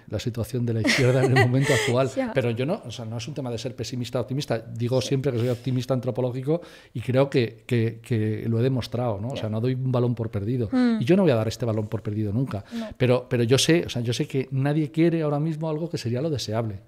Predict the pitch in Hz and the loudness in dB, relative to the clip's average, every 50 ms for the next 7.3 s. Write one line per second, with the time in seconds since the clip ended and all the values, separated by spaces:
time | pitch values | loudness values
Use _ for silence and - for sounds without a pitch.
0 | _ - - 233 226 101 - - - 127 131 127 113 123 120 120 120 117 117 113 | _ -6 -6 -6 -6 -6 -10 -12 -6 -2 -2 -2 0 -2 -2 0 0 0 2 2
1 | 113 131 165 - - 101 90 - 117 107 107 131 180 208 202 151 120 107 107 127 | 2 2 0 -2 -4 -6 -4 -4 -4 -4 -4 -4 -4 -4 -4 -4 -6 -6 -8 -8
2 | 127 - 110 - 120 110 104 117 120 113 120 113 110 104 101 - _ - 127 110 | -8 -8 -8 -8 -8 -8 -8 -8 -10 -8 -8 -8 -8 -8 -10 -14 _ -16 -16 -12
3 | - 117 127 127 120 113 101 - 98 92 - - - 139 151 - - 120 107 101 | -10 -8 -8 -6 -6 -8 -8 -10 -12 -14 -12 -12 -12 -10 -10 -10 -8 -6 -6 -4
4 | - 127 120 - - - - _ - - 123 127 120 120 131 123 123 120 120 117 | -4 -6 -8 -8 -12 -20 -20 _ -6 -4 -2 -2 0 0 0 0 0 0 0 0
5 | 110 123 156 156 - - 190 185 - 127 117 110 107 101 - 123 117 113 98 117 | 0 0 0 -2 -4 -10 -12 -10 -8 -6 -6 -6 -6 -8 -8 -8 -8 -8 -8 -8
6 | 131 151 160 151 120 113 117 139 151 139 123 113 113 123 143 139 117 107 95 - | -8 -8 -8 -8 -8 -6 -6 -6 -6 -4 -4 -4 -4 -2 -4 -4 -6 -6 -8 -8
7 | - 110 104 104 113 117 | -8 -8 -8 -8 -10 -16